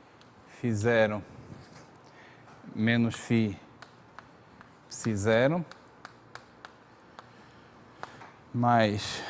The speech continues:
U, F, N, φ zero,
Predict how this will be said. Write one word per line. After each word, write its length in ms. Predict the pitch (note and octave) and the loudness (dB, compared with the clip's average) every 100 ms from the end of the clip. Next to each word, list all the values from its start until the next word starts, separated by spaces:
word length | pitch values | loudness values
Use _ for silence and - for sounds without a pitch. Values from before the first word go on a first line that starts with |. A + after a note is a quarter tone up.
| - - - - - - - - | -14 -14 -16 -18 -20 -20 -20 -2
U, 320 | B2+ D3+ E3+ D#3 - - - | 2 2 2 -2 -10 -20 -10
F, 500 | A#2+ B2+ C3+ - C#3+ - - | -2 0 -2 -4 -8 -8 -6
N, 400 | A#2+ A2+ G#2 G2 - - - - - - - - | -4 -2 -4 -6 -12 -20 -20 -20 -20 -20 -20 -18
φ 240 | - A#2+ | -4 -4
zero, 480 | G#2 A#2+ G#2+ G2 | 0 2 2 -2